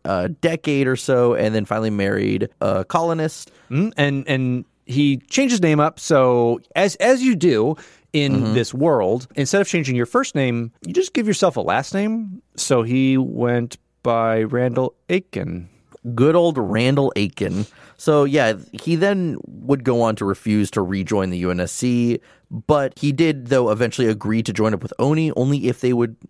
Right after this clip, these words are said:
Speaker 1: uh, reverse his Spartan augmentations. He worked with Jameson Locke to protect <laughs> Cedra, eventually joining Locke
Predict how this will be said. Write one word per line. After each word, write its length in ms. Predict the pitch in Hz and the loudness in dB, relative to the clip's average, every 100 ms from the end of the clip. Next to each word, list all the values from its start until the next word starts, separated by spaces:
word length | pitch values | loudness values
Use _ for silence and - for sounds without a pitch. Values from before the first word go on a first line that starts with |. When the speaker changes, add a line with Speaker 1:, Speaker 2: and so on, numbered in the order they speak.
| _ | _
Speaker 1:
uh, 240 | - 98 95 | -4 -2 0
reverse 580 | 95 98 101 110 113 - | -2 -4 -2 0 0 -2
his 180 | 104 - | -4 -4
Spartan 760 | - - - - 107 107 101 - | -12 -8 -4 -2 -2 -4 -8 -4
augmentations. 960 | 104 92 95 90 - 110 - 73 101 - - - - | -4 -2 -6 -6 -6 -6 -4 -8 -8 -12 -20 -20 -10
He 100 | - | -2
worked 300 | 131 156 147 | 2 2 2
with 180 | 120 101 | -4 -2
Jameson 520 | 107 135 175 - 113 | -2 0 0 0 0
Locke 280 | 107 110 107 - _ - 50 50 50 - _ _ | 0 0 -2 -8 _ -10 -8 -8 -10 -14 _ _
to 80 | - | -8
protect 360 | 113 117 135 - | -6 0 0 -2
<laughs> 120 | - | -12
Cedra, 680 | - - 147 131 113 101 - | -12 -2 -2 0 2 2 2
eventually 380 | 120 147 170 | 0 -2 -2
joining 480 | 123 123 127 123 110 | -2 0 0 0 0
Locke 380 | 107 101 104 - | 0 0 -2 -6